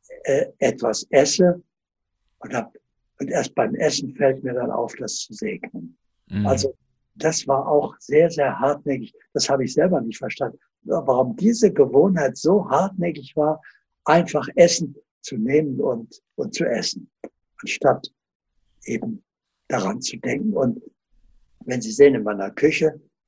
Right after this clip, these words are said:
Speaker 1: steht immer noch am Esstisch ein Schild Segnen.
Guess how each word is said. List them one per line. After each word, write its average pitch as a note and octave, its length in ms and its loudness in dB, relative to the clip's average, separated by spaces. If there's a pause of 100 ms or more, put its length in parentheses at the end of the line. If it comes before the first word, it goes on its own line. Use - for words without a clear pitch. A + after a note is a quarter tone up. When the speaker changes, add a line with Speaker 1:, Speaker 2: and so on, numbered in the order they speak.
(140)
Speaker 1:
steht - 300 -6
immer C#3+ 240 -2
noch C#3+ 180 0
am A#2+ 220 -8
Esstisch C3 580 -4 (240)
ein A#2 140 -8
Schild A#2 420 -2 (220)
Segnen. - 600 -8